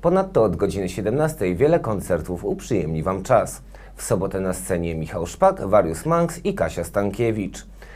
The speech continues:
W niedzielę przenosimy się na stadion M K S Jutrzenka Warta,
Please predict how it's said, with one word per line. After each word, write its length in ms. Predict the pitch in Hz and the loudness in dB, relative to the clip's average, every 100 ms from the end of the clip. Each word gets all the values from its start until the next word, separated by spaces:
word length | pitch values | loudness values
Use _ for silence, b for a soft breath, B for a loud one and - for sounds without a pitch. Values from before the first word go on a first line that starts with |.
| B - | B -8
W 140 | 110 | 0
niedzielę 360 | 170 165 147 101 | 2 4 2 2
przenosimy 480 | 92 78 78 82 | -4 -6 -6 -8
się 120 | 78 87 | -6 -6
na 100 | 85 | -4
stadion 420 | - 95 85 85 | 0 0 0 -2
M 180 | 98 92 | -4 -2
K 120 | 90 | 0
S 180 | 85 - | 0 -2
Jutrzenka 500 | 87 - 90 85 95 | -8 -4 -6 -4 0
Warta, 440 | 123 143 110 87 | 2 2 0 -4